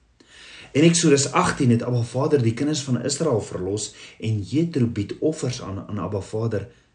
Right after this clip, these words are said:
in sy aangesig. Maar daar is net een verskil tussen die twee verhale. In die eerste verhaal in Eksodus twee trou die verlosser met die een wat verlos word.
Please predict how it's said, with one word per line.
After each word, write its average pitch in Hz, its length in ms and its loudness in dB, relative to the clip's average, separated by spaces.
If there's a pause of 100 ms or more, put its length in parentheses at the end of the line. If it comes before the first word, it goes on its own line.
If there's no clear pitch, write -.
(460)
in 120 140 2
sy 113 240 -4
aangesig. - 600 -6 (2000)
Maar 104 100 -10
daar 117 120 -2
is 147 100 -2
net 170 160 -2
een 151 140 -2
verskil 131 440 -4
tussen 117 300 -2
die 107 100 -8
twee 117 160 0
verhale. 98 540 -10 (1160)
In 127 120 4
die - 240 -2
eerste 190 320 -2
verhaal 110 340 -2
in 107 80 -4
Eksodus 117 540 -6 (240)
twee 104 260 -4 (140)
trou 127 240 0
die 123 140 0
verlosser 101 840 -6
met 90 160 -12
die - 220 -10
een 92 220 -10
wat 90 200 -16
verlos 107 460 -10 (100)
word. - 260 -16